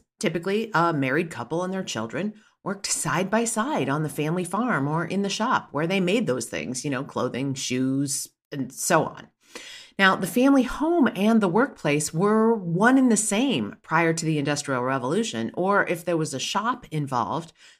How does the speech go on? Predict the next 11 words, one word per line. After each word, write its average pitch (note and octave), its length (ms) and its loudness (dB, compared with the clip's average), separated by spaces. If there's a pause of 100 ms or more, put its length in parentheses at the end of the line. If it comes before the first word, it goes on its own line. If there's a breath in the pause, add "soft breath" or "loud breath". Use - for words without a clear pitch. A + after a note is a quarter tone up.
the C#3+ 60 -4
home E3+ 680 2
was E3 160 0
attached A#3+ 680 -4
to - 100 -8
the D3+ 80 -2
shop A#2+ 400 -4
or E3 280 -2
above F#3+ 320 -2
the C3 80 -8
shop. - 340 -12